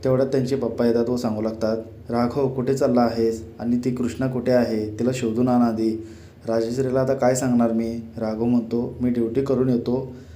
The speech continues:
नंतरून तिला शोधतो, मग आईला काय सांगायचं ते सांगू, तोवर तुम्ही तिला सावरा." इकडे आपण पाहतो, राघव परत मधूच्या रूममध्ये येतो व तिला म्हणू लागतो,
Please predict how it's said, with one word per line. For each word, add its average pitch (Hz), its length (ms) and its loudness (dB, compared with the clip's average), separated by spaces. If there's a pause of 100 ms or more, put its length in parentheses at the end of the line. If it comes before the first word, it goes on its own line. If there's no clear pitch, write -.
(240)
नंतरून 127 440 0
तिला 127 180 2
शोधतो, 113 560 -2 (560)
मग 120 200 -4
आईला 120 280 2
काय 123 220 2
सांगायचं 117 420 0
ते 127 60 0
सांगू, 113 380 0 (140)
तोवर 131 240 4
तुम्ही 131 380 0 (280)
तिला 120 180 0
सावरा." 107 420 0 (1700)
इकडे 131 200 2
आपण 151 180 0
पाहतो, 131 600 -2
राघव 123 360 4
परत 131 300 2 (280)
मधूच्या 131 480 2
रूममध्ये 120 360 2
येतो 117 400 2
व 127 80 -2
तिला 135 220 0
म्हणू 120 220 2
लागतो, 117 480 -2